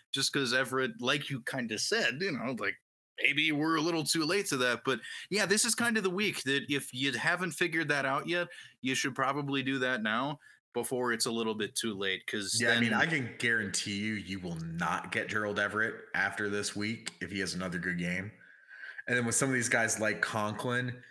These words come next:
Speaker 2: if you get them now, you can stash them, and if you get lucky, then boom, you're in the clear.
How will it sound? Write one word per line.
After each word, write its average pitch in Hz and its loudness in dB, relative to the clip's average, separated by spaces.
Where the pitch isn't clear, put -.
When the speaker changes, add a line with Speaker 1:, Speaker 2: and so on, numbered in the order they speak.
Speaker 2:
if 117 -2
you 151 0
get 190 2
them 107 0
now, 110 0
you 113 -2
can 117 2
stash 98 4
them, 107 0
and 95 -6
if - -4
you 101 -4
get 98 -2
lucky, 104 0
then 92 -2
boom, 104 -4
you're 98 -2
in 95 -2
the 87 -4
clear. 107 0